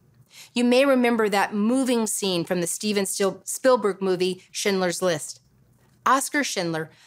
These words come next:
the Polish businessman who had used a portion of his fortune to have the names of Jews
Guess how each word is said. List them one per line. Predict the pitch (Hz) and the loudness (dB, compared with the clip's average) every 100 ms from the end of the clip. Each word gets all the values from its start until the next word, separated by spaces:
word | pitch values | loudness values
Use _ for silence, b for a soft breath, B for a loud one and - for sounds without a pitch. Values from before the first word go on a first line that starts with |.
| b | b
the | 202 | -10
Polish | - 262 285 294 - | -4 0 0 -2 -4
businessman | 190 190 180 180 170 175 | -6 -6 -6 -4 -2 -2
who | 170 220 | 0 -2
had | 190 | 0
used | 220 240 240 B B 196 | 0 0 -2 B B -8
a | |
portion | - - 311 349 339 151 | -8 -2 0 0 0 0
of | 233 | 0
his | 226 - | -2 -6
fortune | - 185 180 170 165 B B - | -2 -2 0 -4 -6 B B -6
to | |
have | 214 247 220 | 0 0 0
the | 208 | -2
names | 190 190 214 254 254 - | -2 -2 0 0 0 -2
of | 240 196 | -6 -6
Jews | 185 180 175 170 | -4 -2 -2 -4